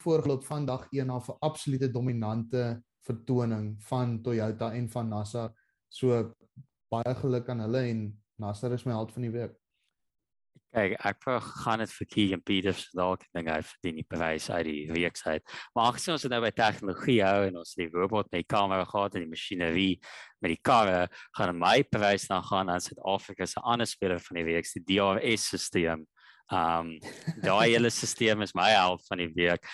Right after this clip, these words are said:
Speaker 2: Bloot net hoe, hoe dit die Indiese span gerattle het in ons reeks en hulle projection van hoe hoog 'n spinner se balle kan, kan gaan,
Speaker 1: <laughs>
Speaker 2: uh, is hulle my held van die week.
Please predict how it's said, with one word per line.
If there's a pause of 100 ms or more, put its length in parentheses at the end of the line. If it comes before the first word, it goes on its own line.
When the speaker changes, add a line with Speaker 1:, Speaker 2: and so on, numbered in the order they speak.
(160)
Speaker 2:
Bloot
net
hoe, (340)
hoe (380)
dit
die
Indiese
span
gerattle
het
in
ons
reeks
en
hulle
projection
van
hoe
hoog
'n
spinner
se
balle
kan, (500)
kan
gaan, (200)
Speaker 1:
<laughs>
Speaker 2:
uh,
is
hulle
my
held
van
die
week.